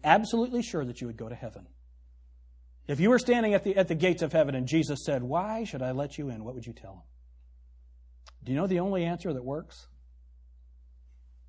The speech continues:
"Because you died on the cross for me and paid for my sin. I deserve to go to hell,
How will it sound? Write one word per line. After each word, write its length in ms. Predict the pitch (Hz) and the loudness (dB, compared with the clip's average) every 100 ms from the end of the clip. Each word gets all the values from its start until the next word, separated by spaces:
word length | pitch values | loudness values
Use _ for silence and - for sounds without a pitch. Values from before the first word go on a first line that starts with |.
| - | -20
"Because 300 | - 120 113 | -14 -10 -6
you 80 | 127 | -6
died 240 | 123 131 | -4 -4
on 100 | 131 | -4
the 80 | 123 | -6
cross 320 | - 127 127 | -8 -10 -10
for 160 | - 120 | -12 -10
me 320 | 120 127 127 - - - - - - - - | -8 -8 -12 -20 -20 -20 -20 -20 -20 -20 -20
and 140 | 104 98 | -20 -16
paid 320 | - 131 135 | -8 -8 -6
for 100 | 139 | -8
my 200 | 131 127 | -8 -10
sin. 440 | - - 110 101 - - - - - - - - - | -12 -14 -14 -16 -20 -20 -20 -20 -20 -20 -20 -20 -16
I 160 | - 135 | 0 0
deserve 360 | 147 139 151 147 | 2 0 -2 -2
to 40 | |
go 160 | 147 151 | -4 -4
to 120 | 143 | -4
hell, 400 | 139 101 - | -6 -8 -14